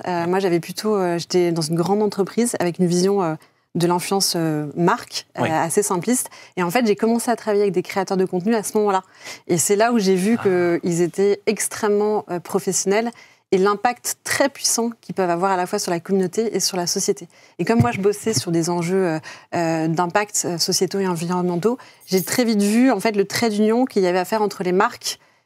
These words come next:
Speaker 1: et les créateurs qui ont une responsabilité collective sur ces sujets-là.
Speaker 2: Parce que vous dites qu'ils étaient, ils sont très professionnels, c'est-à-dire que,
Speaker 1: Ouais.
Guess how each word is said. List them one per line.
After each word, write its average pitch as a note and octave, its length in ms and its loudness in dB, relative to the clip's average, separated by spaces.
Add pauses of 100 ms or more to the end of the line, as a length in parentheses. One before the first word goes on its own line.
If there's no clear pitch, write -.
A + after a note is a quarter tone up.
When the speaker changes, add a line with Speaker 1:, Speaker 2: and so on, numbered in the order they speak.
(160)
Speaker 1:
et A#3+ 100 4
les A3 100 2
créateurs G#3+ 540 0 (260)
qui - 160 -4
ont G3+ 80 4
une F#3+ 80 2
responsabilité G3 720 0
collective G#3+ 440 -2
sur G3+ 140 -4
ces G3 120 0
sujets-là. F#3 240 0
Speaker 2:
Parce - 140 0
que C#3+ 100 0
vous C#3+ 120 2
dites F3+ 200 0
qu'ils B2 260 0
étaient, B2 180 -2 (160)
ils C#3 100 2
sont - 140 -2
très D#3+ 220 0
professionnels, C#3+ 760 2
c'est-à-dire C3+ 320 0
que, C3 120 2
Speaker 1:
Ouais. G#2 120 0